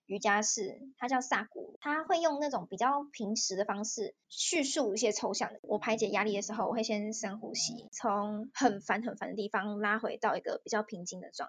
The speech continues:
态。然后冷静之后，你就可以把刚刚所有的经历、你的不舒服、你的拉回来的感受，都可以全部写下来。就是我说“你给我去倒垃圾”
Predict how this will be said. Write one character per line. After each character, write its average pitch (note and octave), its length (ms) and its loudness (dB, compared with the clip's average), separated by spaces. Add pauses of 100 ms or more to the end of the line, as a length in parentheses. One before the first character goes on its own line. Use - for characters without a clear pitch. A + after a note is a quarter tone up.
态。 - 160 -6 (360)
然 - 120 -6
后 B3 220 2
冷 G3+ 180 2
静 B3 180 -2
之 A3+ 120 -2
后， B3 160 4
你 F3 80 -6
就 G3+ 120 -2
可 A#3+ 100 -4
以 G3+ 140 0
把 F#3+ 180 0
刚 A3+ 160 -2
刚 A#3 240 0
所 A3 220 6
有 A3+ 120 8
的 - 100 0
经 G3 240 -2
历、 G3 220 -6
你 G#3 100 -2
的 G#3+ 120 4
不 C4 140 0
舒 B3+ 240 0
服、 G3 460 -4
你 G#3+ 120 0
的 G3+ 180 4
拉 A#3 220 8
回 B3+ 140 6
来 G3 120 6
的 G#3 80 6
感 - 200 -2
受， - 340 2 (260)
都 A3+ 100 2
可 A#3 120 -2
以 - 40 2
全 F3 160 -4
部 F#3 80 -2
写 - 180 -2
下 - 200 0
来。 E2+ 80 -2 (440)
就 C#4 80 -6
是 D#4 80 0
我 - 140 4
说 G#3+ 280 4
“你 G#3+ 100 -2
给 B3 120 10
我 A3 80 8
去 A3 80 -4
倒 G3+ 200 4
垃 G3 80 -2
圾” G3+ 260 -4